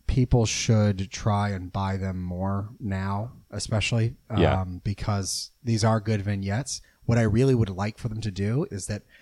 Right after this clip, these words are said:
Speaker 1: when you're reading a Shang-Chi storyline later that's compiled, they throw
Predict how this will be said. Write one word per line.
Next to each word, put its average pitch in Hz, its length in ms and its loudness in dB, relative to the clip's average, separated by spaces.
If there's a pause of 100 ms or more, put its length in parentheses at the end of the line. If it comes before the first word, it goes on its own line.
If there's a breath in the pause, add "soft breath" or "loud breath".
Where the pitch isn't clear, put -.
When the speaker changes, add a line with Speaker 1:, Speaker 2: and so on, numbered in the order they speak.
(120 soft breath)
Speaker 1:
when 127 220 6
you're 120 140 6
reading 104 640 4
a 92 60 -2
Shang-Chi 104 440 -2
storyline 98 840 -4
later 104 280 -2
that's 98 180 -8
compiled, 107 600 -6 (340)
they 120 260 4
throw 104 600 4